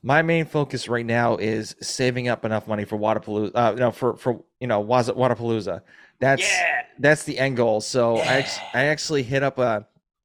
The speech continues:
Speaker 1: got a couple hires at my job. So I'm hopefully gonna use that money to kinda pay for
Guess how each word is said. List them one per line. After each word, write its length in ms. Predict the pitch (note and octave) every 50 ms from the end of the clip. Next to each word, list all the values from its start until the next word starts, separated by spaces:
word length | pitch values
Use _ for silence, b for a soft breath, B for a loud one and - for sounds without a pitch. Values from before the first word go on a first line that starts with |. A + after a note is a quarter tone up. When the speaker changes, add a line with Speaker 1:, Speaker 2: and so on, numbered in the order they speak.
| _ _ _ _ _ _ _
Speaker 1:
got 160 | - C#3+ C3
a 40 | B2+
couple 240 | - D#3+ - C3 B2
hires 360 | B2+ C3+ B2+ B2+ B2+ A2+ A2+
at 40 | G#2
my 80 | A2
job. 360 | G#2 F#2 A2+ A#2+ A#2 A2+ G#2+
So 420 | G#2 - - A#2 G#2+ G#2 G2+ G#2 G#2 B B B B B B B B -
I'm 100 | A2 A2
hopefully 320 | B2 C3+ C3 - C3 B2+
gonna 160 | A2+ B2+ A#2+
use 240 | A#2+ B2 C3 B2+ A2+
that 200 | B2 B2+ A#2+ -
money 300 | A2+ A#2 A#2 A#2 A2+ G#2+
to 160 | F2+ - A2+
kinda 500 | F2+ - A2 G#2+ G#2 G#2 G2+ G2 G2 G2 _ _ _ _ _ _ _ _ _ _ _
pay 180 | - A#2+ A#2
for 460 | A2 - - A#2 G#2+ G#2 G2+ G2 -